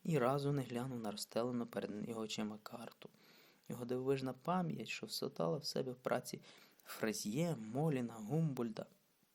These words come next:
М'єрса, Дорбінні, безпомильно підказувала йому найліпший шлях. Закінчивши цей географічний перелік, Паганель додав: «Отже, друзі мої, шлях наш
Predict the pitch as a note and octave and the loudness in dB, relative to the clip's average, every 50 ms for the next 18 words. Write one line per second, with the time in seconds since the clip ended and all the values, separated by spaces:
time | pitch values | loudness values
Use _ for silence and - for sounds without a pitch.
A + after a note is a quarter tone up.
0 | _ _ - - B2 A#2+ A#2 A2+ C#3 D#3 D3+ D3+ - - - - - - - A2 | _ _ -8 -6 -4 -2 0 2 2 2 2 2 0 0 0 -4 -6 -6 -4 0
1 | A2+ A#2 - - A2+ - F#3+ G#3 F#3+ F3+ D#3+ C#3+ C#3+ - - - - - - - | 2 2 2 2 2 4 4 4 6 4 2 0 -2 -6 -12 -20 -20 -20 -20 -20
2 | - - _ - - A#2+ A#2 A2 - - - G#2 A2 C#3 F#3+ G#3+ A3+ G3+ F#3 F#3 | -20 -12 _ -4 -2 -2 -2 -2 -4 -4 -2 0 2 2 2 2 2 0 -2 -2
3 | F#3 - - - - D3 D3 C#3 C#3+ C#3+ C#3 C3+ C3 B2+ B2 A#2+ A2+ A2 G#2+ G#2 | -2 -6 -4 2 6 6 6 6 4 0 -2 -2 -2 -4 -4 -4 -4 -2 -2 -2
4 | B2 - - - - - - - G#2+ G#2 - - - - _ _ _ _ _ _ | -4 -4 -6 -6 -6 -6 -4 -4 -4 -4 -6 -8 -18 -20 _ _ _ _ _ _
5 | _ _ _ _ _ _ _ _ _ _ _ _ _ - - _ _ _ _ _ | _ _ _ _ _ _ _ _ _ _ _ _ _ -20 -20 _ _ _ _ _
6 | _ _ - - - E3 C#3+ B2+ B2+ - - D#3+ D#3 D3+ - - - - - - | _ _ -20 -10 -6 -4 -2 -2 -2 -2 -2 -4 -4 -2 -4 -6 -6 -6 -6 -6
7 | - - - - G#2+ - - - - - - - - - - - - A#2 A2+ A2 | -4 -2 -2 -2 -4 -6 -10 -20 -20 -20 -20 -20 -20 -20 -18 -14 -10 -6 -4 -2
8 | A#2 A2+ C3 C3 - A#2 A2 - - - - - - B2+ C#3 F3 G#3+ A3+ G#3+ G#3 | -2 -2 -2 -2 -4 -4 -2 -2 -2 -2 -2 2 4 6 6 6 6 6 4 2
9 | G#3 - - A#2 A2+ B2+ C3+ E3 F3 E3 D#3 D3 C3+ F#2+ G2+ G2+ G#2+ - _ _ | 2 0 -2 0 2 2 4 4 4 4 4 4 4 4 2 0 -2 -10 _ _
10 | - - - - - - _ _ - - D#3+ D#3+ D3 - - - B2 B2 B2+ A#2+ | -20 -20 -20 -20 -20 -20 _ _ -8 -4 -2 -2 -2 -2 -2 -2 0 0 0 2
11 | B2 B2 A#2+ A2+ A2 G#2+ G#2+ - - - F#2+ A2+ D3+ D#3 - E3 E3+ F3+ F3+ - | 2 2 2 2 0 -2 -4 -4 -2 2 2 2 2 2 2 2 4 4 2 0
12 | - | -4